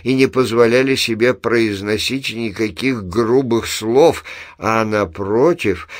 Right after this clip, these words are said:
время от времени говорили нам, что если опасность станет неминуемой,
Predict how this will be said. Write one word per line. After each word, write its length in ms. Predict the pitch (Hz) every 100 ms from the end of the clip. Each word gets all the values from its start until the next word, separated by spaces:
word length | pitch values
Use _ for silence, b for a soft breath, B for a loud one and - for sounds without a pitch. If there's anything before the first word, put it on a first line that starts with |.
| B
время 520 | 101 107 113 113 113
от 100 | 95
времени 520 | 107 107 110 107 104
говорили 760 | 101 104 101 101 104 127 151 160
нам, 380 | 151 160 147 - B
что 260 | - -
если 500 | 151 143 160 156 131
опасность 1300 | 139 135 135 - - 127 123 110 - - 104 98 -
станет 760 | - - - 120 117 110 98 82
неминуемой, 1300 | 110 110 104 104 98 110 139 180 185 180 180 170